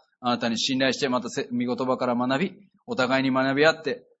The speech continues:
えー、私たちの前にあるその巨人のような、もう到底叶い、叶うわけがないというふうに思えるような状況の中でも、信仰にあって、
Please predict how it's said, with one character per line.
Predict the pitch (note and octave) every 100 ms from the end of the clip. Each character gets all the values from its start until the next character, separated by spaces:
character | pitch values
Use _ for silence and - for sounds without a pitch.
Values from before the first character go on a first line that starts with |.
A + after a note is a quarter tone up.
| _
え | B2
ー、 | A#2+
私 | A#2 B2
た | A2+
ち | B2
の | A#2+
前 | C3+ C3+
に | B2+
あ | C3+
る | C3
そ | A#2
の | A#2
巨 | - A2+
人 | A2 B2+
の | C3
よ | C#3+
う | C3
な、 | F2+ - _ _ -
も | B2
う |
到 | A#2+ C3+ C#3+
底 | E3 D#3
叶 | D3 D#3+ D#3+
い、 | -
叶 | C#3+ D#3+ F3
う |
わ | D#3
け | C3+
が | B2
な | A#2+ C#3
い | E3
と | D3+
い |
う | C3
ふ |
う | A#2+
に |
思 | G#2+ A#2+ D3
え |
る | C#3
よ | A#2+
う |
な | G2+ G2 - _ _ _
状 | B2+
況 | A#2 A#2+
の |
中 | A#2+ C#3 A#2+
で |
も、 | G#2 F#2 - _ _ -
信 | - A2+
仰 | A#2+
に | B2+
あ | C3+
っ | -
て、 | F3 -